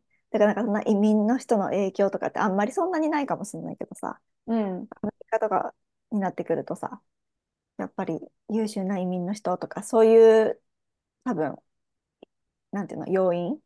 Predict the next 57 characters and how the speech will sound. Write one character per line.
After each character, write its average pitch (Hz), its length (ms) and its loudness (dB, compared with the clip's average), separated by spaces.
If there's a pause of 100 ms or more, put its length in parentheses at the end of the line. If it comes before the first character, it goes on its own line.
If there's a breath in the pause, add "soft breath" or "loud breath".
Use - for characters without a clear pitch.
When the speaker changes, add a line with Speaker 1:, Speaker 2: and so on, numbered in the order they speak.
(180)
Speaker 1:
と 226 120 -6
か 175 100 -2
ま 165 140 -2
で - 240 -4
入 214 200 -6
っ - 20 -12
て 185 120 -8
く 185 100 -6
る 170 100 -2
だ 165 120 -2
ろ 160 100 -2
う - 60 -8
か - 100 -10
ら、 160 220 -8 (1120)
な 226 60 -8
ん 208 40 -10
か - 120 -20
そ 196 80 -6
れ 185 80 -2
は 202 80 -2
そ 190 80 -4
れ 185 120 0
で 190 80 2
面 185 140 -2
白 180 200 -2
い 151 40 -4
な - 180 -6
っ - 100 -12 (100)
て - 180 -6 (800)
思 185 180 2
っ - 100 -8
た。 - 160 -8 (440)
Speaker 2:
ね 208 560 2 (400)
え。 214 40 -2
Speaker 1:
う - 20 0
ん。 196 260 -2 (760)
Speaker 2:
ま 202 260 4 (140)
あ、 - 120 -20
ス - 120 -20
キ 285 140 4
ル 269 80 8
っ 226 80 8
て - 120 -14
言 170 100 2
っ - 40 -6
て 208 120 -4
も 175 100 0
ね、 160 240 -2
簡 202 240 -2
単 208 220 4
に 202 320 0
な 196 100 -4
ん - 20 -12
か 170 100 -6
こ 175 140 -6
れ 175 100 2
を、 170 320 -2